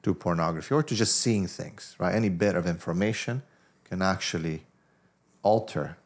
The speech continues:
the way your brain works. A lot of people don't understand that. The smallest bit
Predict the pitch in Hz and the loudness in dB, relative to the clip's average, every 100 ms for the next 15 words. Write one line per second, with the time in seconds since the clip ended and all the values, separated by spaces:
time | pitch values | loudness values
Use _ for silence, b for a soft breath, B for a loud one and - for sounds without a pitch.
0 | _ _ - 90 85 85 87 87 87 95 | _ _ -10 0 2 4 4 4 2 0
1 | 82 80 82 85 73 - - 95 107 98 | 0 0 0 0 -2 -4 -6 0 0 0
2 | 90 87 76 - 80 - - - - 87 | 0 0 0 -2 -2 -6 0 0 0 -6
3 | 90 104 101 85 - - - - _ - | 2 4 4 2 -4 -6 -8 -20 _ -12
4 | 92 92 | 0 0